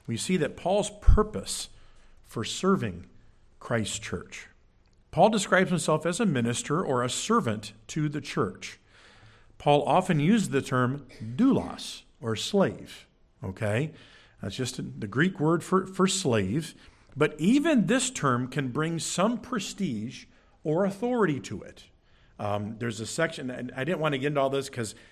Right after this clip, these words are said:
the passage is not related to what we're talking about, but there's a passage in the New Testament that talks about, uh, Moses, the servant of God,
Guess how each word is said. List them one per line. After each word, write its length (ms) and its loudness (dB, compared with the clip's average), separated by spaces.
the 80 -6
passage 540 -2
is 380 -8
not 280 -4
related 300 -4
to 60 -6
what 100 -2
we're 80 -6
talking 360 -2
about, 180 0
but 160 -8
there's 220 -6
a 60 -20
passage 320 -2
in 40 -4
the 60 -2
New 60 -4
Testament 400 -4
that 100 -12
talks 260 -6
about, 340 -4
uh, 140 -2
Moses, 640 4
the 120 -8
servant 420 -2
of 100 -6
God, 360 -4